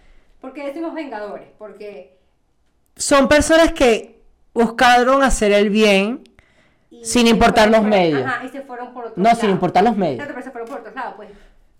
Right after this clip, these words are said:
Speaker 2: No, porque, o sea, se fueron sin importar los medios. No les importaron
Speaker 1: Bueno,
Speaker 2: hacer
Speaker 1: esa misma buena, buena. Ajá. ¿Con quién quieres empezar?
Speaker 2: Tengo este ejemplo.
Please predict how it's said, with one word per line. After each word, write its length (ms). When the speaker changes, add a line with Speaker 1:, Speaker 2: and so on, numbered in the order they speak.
Speaker 2:
No, 500
porque, 380
o 80
sea, 200
se 160
fueron 360
sin 200
importar 280
los 120
medios. 360
No 120
les 100
importaron 460
Speaker 1:
Bueno, 140
Speaker 2:
hacer 160
Speaker 1:
esa 60
misma 220
buena, 240
buena. 220
Ajá. 340
¿Con 220
quién 180
quieres 240
empezar? 360
Speaker 2:
Tengo 220
este 160
ejemplo. 420